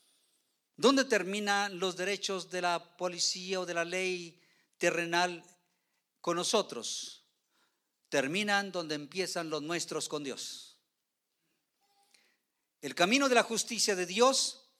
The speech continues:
es más justo que sobre cualquier otro camino de la justicia terrenal.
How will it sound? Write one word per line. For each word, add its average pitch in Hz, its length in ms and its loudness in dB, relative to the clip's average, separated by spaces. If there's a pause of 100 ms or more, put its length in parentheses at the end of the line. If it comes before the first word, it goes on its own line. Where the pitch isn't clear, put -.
(380)
es 175 100 0
más 190 300 4
justo 294 680 2
que 196 140 2
sobre 170 380 0
cualquier 170 500 0
otro 196 360 -4
camino 175 380 -4
de 170 80 -6
la 160 80 -4
justicia 147 540 -8
terrenal. 135 440 -8